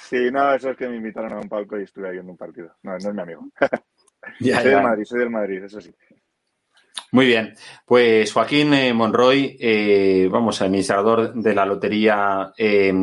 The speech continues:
Speaker 2: ¿cómo se llamaba?
Speaker 1: La
Speaker 2: Recuérdamela.
Speaker 1: Chulapa, la Chulapa de Moncloa en el intercambiador de transportes de Moncloa.
Speaker 2: Efectivamente, la Chulapa,
Speaker 1: Que
Speaker 2: el
Speaker 1: lo
Speaker 2: intercambiador de
Speaker 1: estamos
Speaker 2: Mon-
Speaker 1: petando. <laughs>
Speaker 2: Lo estoy esperando de cara, claro, imagino a, ahora el, de cara a la,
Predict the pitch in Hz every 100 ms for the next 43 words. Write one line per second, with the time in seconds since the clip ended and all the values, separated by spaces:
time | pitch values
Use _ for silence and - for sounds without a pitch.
0 | 95 123 120 139 147 147 151 139 131 127
1 | 123 117 120 123 123 - 117 107 113 117
2 | 120 120 113 113 123 131 131 113 107 107
3 | 101 104 107 107 107 104 107 104 104 101
4 | 95 90 - _ _ _ _ _ _ -
5 | 87 98 92 82 78 90 87 98 101 104
6 | 95 87 - - - - - 107 101 101
7 | 104 101 107 110 107 98 90 _ _ -
8 | - 113 104 - _ _ _ _ - 104
9 | 101 110 117 120 120 107 107 98 101 87
10 | 85 101 101 98 95 92 - 98 98 104
11 | 104 101 95 92 92 113 101 107 104